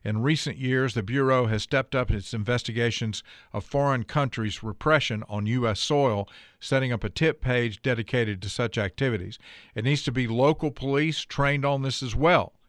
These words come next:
Gallagher added. "If a victim is brave enough to come forward, no repressive act orchestrated by a foreign government should ever fall on deaf ears." In his remarks at the event, Chinese dissident and Tiananmen Square protester,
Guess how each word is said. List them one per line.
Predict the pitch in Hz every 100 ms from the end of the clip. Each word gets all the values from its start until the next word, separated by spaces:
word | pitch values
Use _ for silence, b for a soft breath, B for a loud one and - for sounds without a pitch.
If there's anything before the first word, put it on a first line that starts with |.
| _ 101
Gallagher | 107 104 98 104
added. | 101 101 127 - b b b
"If | 117 120
a |
victim | 107 156 160 160 143
is | 95
brave | 87 147 165
enough | 156 151 -
to |
come | - 113 107
forward, | - 202 175 113 110 b b -
no | 117 143 175
repressive | 165 - 156 147 143 127
act | 123 113 -
orchestrated | 120 131 113 - 120 110 101
by | 101
a | 92
foreign | - 127 123 113
government | 131 117 95 95 b b b
should | - 120
ever | - 143 143
fall | 139 113 123 113
on | 110 101
deaf | 101 107 -
ears." | 107 98 - - b b b b -
In |
his | 113 98
remarks | 113 120 135 131 120
at | 101
the | 117
event, | 110 123 120
Chinese | - 131 120 113 98
dissident | 127 123 117 110 101 - b b
and | 113 104
Tiananmen | 127 131 135 117 104
Square | - 127 120
protester, | - 139 135 - 110 - 104 104